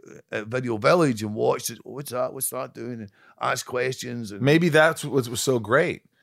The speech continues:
Speaker 2: Maybe the fact that you weren't so aware, so aware of yourself that you could be more free and you could, and almost theatrically in a lot of ways.
Speaker 1: I
Speaker 2: Like,
Speaker 1: never
Speaker 2: you never thought about
Speaker 1: yeah,
Speaker 2: the camera.
Speaker 1: I never saw it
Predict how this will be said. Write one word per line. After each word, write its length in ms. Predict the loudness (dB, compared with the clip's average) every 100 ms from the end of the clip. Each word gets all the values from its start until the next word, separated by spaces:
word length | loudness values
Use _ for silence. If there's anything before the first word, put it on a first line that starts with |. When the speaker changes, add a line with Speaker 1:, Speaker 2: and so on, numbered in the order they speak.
| -2
Speaker 2:
Maybe 260 | 2 4 2
the 100 | 2
fact 300 | 4 4 4
that 80 |
you 140 | -2 2
weren't 320 | 4 2 4
so 320 | 2 4 6
aware, 840 | 6 6 4 4 4 2 0 -4 -12 _ _
so 280 | 0 6 6
aware 340 | 6 6 6
of 100 | 4
yourself 520 | 2 2 6 6 4
that 100 | 0
you 100 | -6
could 140 | -4 -2
be 80 | 0
more 240 | 0 -2
free 580 | -4 0 2 2 -2 -10 _ _ _
and 220 | -2 0
you 80 | -2
could, 340 | -2 -4 -6 -12 -6
and 220 | -4 -2 2
almost 420 | 4 4 0 -6
theatrically 600 | 0 2 2 0 -6 -4
in 60 | -2
a 60 |
lot 140 | -2 -2
of 60 |
ways. 240 | -4 -4 0
Speaker 1:
I 120 | 2
Speaker 2:
Like, 60 | 6
Speaker 1:
never 200 | 6 6
Speaker 2:
you 80 | 6
never 200 | 4 2
thought 300 | 4 6 6
about 120 | 6
Speaker 1:
yeah, 60 | 4
Speaker 2:
the 40 |
camera. 160 | 2 2
Speaker 1:
I 20 |
never 440 | 4 4 6 4 2
saw 580 | -2 2 4 6 4
it 80 | 0